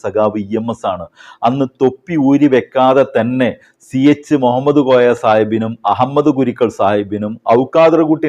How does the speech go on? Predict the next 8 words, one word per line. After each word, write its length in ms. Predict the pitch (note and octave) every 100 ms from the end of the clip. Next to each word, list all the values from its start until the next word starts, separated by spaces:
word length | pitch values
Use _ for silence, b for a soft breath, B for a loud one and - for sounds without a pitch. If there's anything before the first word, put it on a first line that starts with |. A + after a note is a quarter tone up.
| C#3+
നഹാസ് 340 | B2+ C3 -
സാഹിബിനുമൊക്കെ 840 | A#2 A2+ A2+ A#2 A2+ A2 - A2 G2 - b b A#2+
മന്ത്രിസ്ഥാനങ്ങൾ 800 | C3+ D#3+ G#3+ A3+ D#3 B2+ B2 A#2+ G#2+
നൽകിയത് 420 | G#2 G2+ A2 G#2+ C#3+ B B B2+
നിങ്ങൾ 320 | D3 E3 F#3 G3+ G3
പറഞ്ഞ 380 | D#3+ D3 C#3+ C#3+ C3 B2
നിരീശ്വരവാദികളായ 1080 | B2 D3 D#3+ E3 E3 D3+ C3+ B2+ B2 A2+ A#2+ C#3
കമ്മ്യൂണിസ്റ്റുകാരാണ്. 840 | C3+ D#3 E3 - D3+ B2 G2